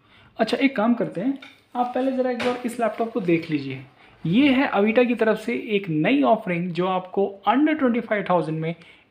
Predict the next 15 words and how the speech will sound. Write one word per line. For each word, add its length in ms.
एक 220
बजट 600
फ्रेंडली 500
लैपटॉप 460
ला 80
के 140
देता 240
है। 240
वो 120
बात 200
और 200
है 100
कि 120
इसमें 260
आपका 340